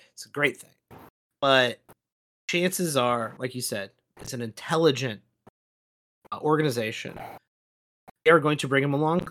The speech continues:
slowly. They're gonna bring him along cautiously. There is no reason for him to play on a sprained ankle. There is no reason for him to play thirty-five minutes a game or maybe even thirty-two minutes a game.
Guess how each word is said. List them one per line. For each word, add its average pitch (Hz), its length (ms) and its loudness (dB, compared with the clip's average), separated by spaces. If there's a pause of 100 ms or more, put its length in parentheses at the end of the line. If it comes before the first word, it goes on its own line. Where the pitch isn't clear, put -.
slowly. 120 800 -2
They're 127 140 -2
gonna 127 160 -2
bring 123 340 -4
him 147 200 -6
along 151 340 -2
cautiously. 156 800 0
There 107 160 -14
is 113 120 -12
no 117 120 -8
reason 139 560 -6
for 160 100 -6
him 151 160 -6
to 143 80 -6
play 143 240 -2
on 135 140 -2
a - 20 -6
sprained 113 380 -6
ankle. 180 420 2 (320)
There 123 100 0
is 131 140 0
no 123 120 0
reason 170 460 2
for 131 140 -8
him 120 200 -10
to - 80 -14
play 120 200 -2
thirty-five 117 560 -4
minutes 101 280 -14
a - 40 -18
game 160 320 0
or 160 60 0
maybe 180 220 2
even 185 180 -4
thirty-two 180 480 0
minutes 123 280 -4
a - 40 -14
game. - 240 -16